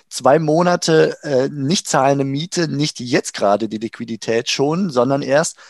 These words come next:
später, wenn wahrscheinlich keine Förderungen mehr beantragt werden, damit, äh, die, diese, diese Verbesserung der finanziellen Situation nicht zum Nachteil der Förderung des Staates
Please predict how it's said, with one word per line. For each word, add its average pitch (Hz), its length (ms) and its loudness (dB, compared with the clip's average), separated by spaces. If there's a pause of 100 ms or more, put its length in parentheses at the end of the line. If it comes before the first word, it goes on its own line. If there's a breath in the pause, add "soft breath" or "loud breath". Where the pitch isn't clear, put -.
(200 loud breath)
später, 135 680 4
wenn 127 200 2
wahrscheinlich 143 800 0 (320 loud breath)
keine 156 260 2
Förderungen 147 500 0
mehr 92 140 -2
beantragt 104 640 -6
werden, 110 320 -2 (400 loud breath)
damit, 131 480 2
äh, 131 260 2
die, 127 460 -6
diese, 113 560 -2 (480)
diese 107 220 -4
Verbesserung 135 500 2
der 120 100 0
finanziellen 123 460 -2
Situation 123 680 -2
nicht 151 240 -4
zum 127 160 -2
Nachteil 135 440 2
der 120 140 0
Förderung 143 580 2
des 139 120 -2
Staates - 580 0